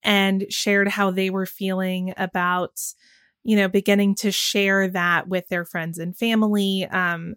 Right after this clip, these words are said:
mainly confessional writers, so that you know you're not alone. I think it's actually more common than most people realize,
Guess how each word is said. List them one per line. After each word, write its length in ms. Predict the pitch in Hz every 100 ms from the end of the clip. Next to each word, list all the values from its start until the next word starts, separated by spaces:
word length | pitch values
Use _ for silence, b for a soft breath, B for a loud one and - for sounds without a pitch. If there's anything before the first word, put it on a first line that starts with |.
| _
mainly 400 | 202 233 285 285
confessional 640 | 247 240 214 208 - 202 196
writers, 440 | 190 185 190 185
so 160 | - 196
that 120 | 196
you 140 | 202
know 120 | 202
you're 180 | 202 196
not 180 | 202 190
alone. 540 | 185 180 185 160 139 - B B B
I 120 | 190
think 200 | 196 214
it's 120 | 208
actually 400 | 202 190 - 202
more 260 | 190 180 185
common 540 | - 190 180 190 185
than 400 | 180 175 170 175 -
most 300 | 190 185 -
people 420 | - 190 - 180
realize, 840 | 175 170 165 180 226 294 330 -